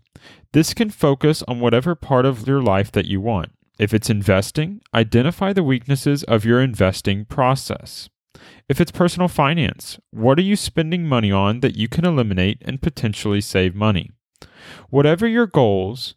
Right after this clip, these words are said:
make a list and start allowing addition through subtraction to work for you in your life.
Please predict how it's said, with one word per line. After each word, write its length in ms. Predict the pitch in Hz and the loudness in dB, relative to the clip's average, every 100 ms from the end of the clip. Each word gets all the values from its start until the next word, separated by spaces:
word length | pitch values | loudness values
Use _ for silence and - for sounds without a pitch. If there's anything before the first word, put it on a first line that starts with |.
| _ - _ | _ -20 _
make 340 | 110 113 160 - | -6 0 0 2
a 40 | |
list 540 | 233 151 131 - - - _ - | 2 2 2 -2 -14 -20 _ -4
and 140 | 131 | -2
start 340 | - - 151 - | -2 0 0 0
allowing 540 | 190 151 127 131 131 - | -2 0 0 0 -2 -2
addition 640 | 110 92 123 135 - 175 | -4 0 0 2 -2 -4
through 160 | 175 165 | -2 -2
subtraction 760 | - 165 - 113 107 - 123 123 | 0 -4 -2 -2 0 -2 -4 -2
to 120 | 127 | -2
work 300 | 92 107 120 | 2 0 0
for 160 | - | 0
you 300 | 127 98 98 | 2 4 2
in 200 | - 95 | 2 -2
your 160 | 92 92 | 0 0
life. 560 | 87 95 85 - - | 0 -2 -2 -8 -16